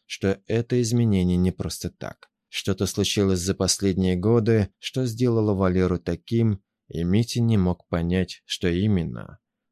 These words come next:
Он глубоко вздохнул, стараясь прогнать эти мысли. Сейчас не время думать о прошлом.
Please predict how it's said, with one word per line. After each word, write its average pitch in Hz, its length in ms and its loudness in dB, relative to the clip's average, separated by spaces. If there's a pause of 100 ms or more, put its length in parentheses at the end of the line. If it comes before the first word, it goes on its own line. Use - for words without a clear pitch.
Он 117 220 2
глубоко 120 520 0
вздохнул, 104 760 -2 (120)
стараясь 104 600 -2
прогнать 113 500 -2
эти 82 180 -4
мысли. 87 600 -4 (280)
Сейчас - 520 -2
не 135 100 2
время 127 340 2
думать 90 380 0
о 87 60 -2
прошлом. - 680 -6